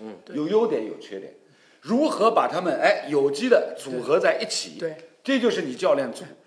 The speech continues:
Speaker 3: 甚至是你管理层
Speaker 2: 对。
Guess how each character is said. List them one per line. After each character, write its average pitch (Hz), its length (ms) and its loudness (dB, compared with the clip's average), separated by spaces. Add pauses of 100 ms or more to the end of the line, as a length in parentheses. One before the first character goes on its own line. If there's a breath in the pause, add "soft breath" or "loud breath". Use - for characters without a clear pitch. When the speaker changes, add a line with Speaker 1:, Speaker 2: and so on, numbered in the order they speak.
(140)
Speaker 3:
甚 233 260 6
至 180 80 -2
是 185 160 -8
你 117 220 -12 (1120)
管 143 280 4
理 143 120 -2
层 - 180 -8
Speaker 2:
对。 - 120 -14